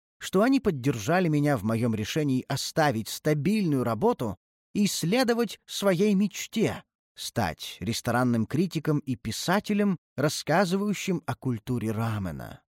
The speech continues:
Я также хочу выразить свою искреннюю любовь и благодарность моей жене, которая всегда была рядом со мной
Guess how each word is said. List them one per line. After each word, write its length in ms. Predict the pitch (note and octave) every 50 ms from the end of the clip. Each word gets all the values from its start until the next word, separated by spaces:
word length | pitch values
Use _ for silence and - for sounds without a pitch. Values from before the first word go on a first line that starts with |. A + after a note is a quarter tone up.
| _ _ _ _ _ _ _ _ _ _
Я 440 | - E2 F#2 F#2+ F2 D2+ C2 C2 C2 -
также 400 | - A#2 C3 D#3+ D#3+ C3+ G2+ G#2
хочу 340 | G2+ - A2 G#2 - A2+ G#2+
выразить 380 | G2 B2+ C3 B2 G2+ A#2+ A#2 -
свою 440 | - - A2 A2 A2 G#2 A#2+ - _
искреннюю 680 | - E3+ G3+ A3 G3 - - - D#3 D3 D3 D3 D3 D3
любовь 420 | D#3 D#3+ C#3+ B2 D#3+ F3+ E3+ - -
и 60 | D3
благодарность 840 | C#3+ C3+ C#3+ D3+ C#3 D3 C3 C3+ D3+ D#3+ D#3+ D#3 D#3+ D3+ - - -
моей 400 | A#2+ A#2+ B2+ B2 B2 D3+ D#3+ C#3+
жене, 640 | A2 G#2 G#2+ D3+ G3+ G#3+ A3 A3+ A#3 F#3+ A2 F2 - - _ _ _ _ _
которая 420 | - - G#2+ - G2 F2+ F2 F2 F2+
всегда 580 | - - - B2 G#2 A#2 G2+ F#2+ B2+ A2 F#2
была 400 | E2 E2 A2 A2 G2+ G2+ F#2 E2 E2+
рядом 280 | F#2+ G2 - E2+ D#2+
со 180 | - - - F#2
мной 400 | D2 D#2+ F2+ A#2 E3 G#3 A#3 G#3+